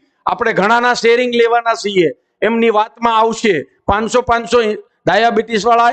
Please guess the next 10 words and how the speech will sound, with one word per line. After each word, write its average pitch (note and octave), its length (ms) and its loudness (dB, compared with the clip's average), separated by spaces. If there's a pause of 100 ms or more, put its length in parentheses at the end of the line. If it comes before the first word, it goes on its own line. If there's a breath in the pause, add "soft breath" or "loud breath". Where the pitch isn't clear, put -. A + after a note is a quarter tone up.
ઇન્સ્યુલિન B3 600 -2
લેતા A3 320 0
હતા, A3+ 260 0 (320)
એ B3 120 4
લોકો C4 360 0
ઝીરો A#3+ 380 2
પર B3+ 180 -2
આવી A#3 280 -2
ગયા A#3 220 0
છે. A3+ 100 2